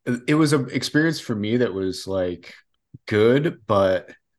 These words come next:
I literally had my eyes closed for most of it because we were in prayer. And, like, I,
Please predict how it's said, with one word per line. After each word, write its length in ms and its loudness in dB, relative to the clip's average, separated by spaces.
I 120 0
literally 600 2
had 240 -4
my 200 -6
eyes 220 -6
closed 280 -6
for 80 -8
most 320 -6
of 80 -4
it 100 -4
because 300 -6
we 120 -2
were 100 -4
in 100 -6
prayer. 480 -6
And, 200 4
like, 380 2
I, 160 0